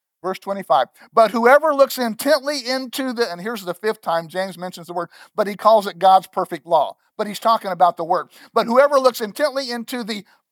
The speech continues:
perfect law, the word that gives freedom and continues in it, not forgetting what they have heard, but doing it,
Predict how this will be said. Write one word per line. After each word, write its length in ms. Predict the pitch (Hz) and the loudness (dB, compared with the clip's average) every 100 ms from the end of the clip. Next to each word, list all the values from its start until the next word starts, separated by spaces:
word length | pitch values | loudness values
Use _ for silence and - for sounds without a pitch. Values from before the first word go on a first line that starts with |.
| _ | _
perfect 440 | - 233 233 262 | -2 -2 -2 -8
law, 380 | 220 247 208 196 | 2 6 8 6
the 100 | 196 | 2
word 560 | 190 214 240 202 190 185 - - | -2 2 2 2 -2 -6 -4 -2
that 160 | 202 | -2
gives 200 | 190 202 | -2 -6
freedom 420 | - 294 285 233 190 - | -4 -4 -2 -4 -6 -8
and 160 | 220 | -6
continues 480 | 208 190 - 240 214 | -6 -8 -8 -6 -6
in 140 | 196 190 | -6 -6
it, 180 | 190 _ _ | -6 _ _
not 300 | - 233 311 | 2 2 2
forgetting 380 | 294 254 277 262 | 0 0 0 0
what 140 | 240 | 0
they 100 | 226 | 0
have 120 | 208 196 | -2 2
heard, 280 | 220 214 - _ _ | 2 2 -4 _ _
but 380 | 143 196 170 165 | 2 2 0 -8
doing 320 | 269 262 220 | -4 -2 -2
it, 160 | 202 | -4